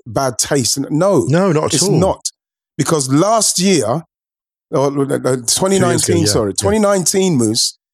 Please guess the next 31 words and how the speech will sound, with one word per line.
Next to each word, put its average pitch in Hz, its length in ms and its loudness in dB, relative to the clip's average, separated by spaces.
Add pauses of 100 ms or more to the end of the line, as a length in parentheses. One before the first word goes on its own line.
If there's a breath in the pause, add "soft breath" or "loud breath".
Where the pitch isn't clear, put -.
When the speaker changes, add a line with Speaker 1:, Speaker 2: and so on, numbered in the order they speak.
(320)
Speaker 1:
them 175 260 -2
ladies 156 440 0
went 127 300 -4
through 139 460 2
it. - 340 -6 (300)
Speaker 2:
They 120 100 -2
got 117 100 -2
run 113 140 2
out 101 140 -2
of - 60 -6
Speaker 1:
And, 135 80 0
Speaker 2:
town. 107 220 0
Speaker 1:
and, 139 180 -2 (100)
and 139 140 0
what 180 180 0
happened, 175 220 -6
yes, 127 420 -2
and 127 120 -2
what 165 220 -2
happened 170 260 -4
from 147 220 0
then 208 340 0 (420)
to 156 120 0
now 147 580 0 (640)
is 120 180 -2
what's 147 240 -2
meant 139 280 -2
to 143 60 -4
happen 127 340 -4
to - 160 -2
you 120 240 0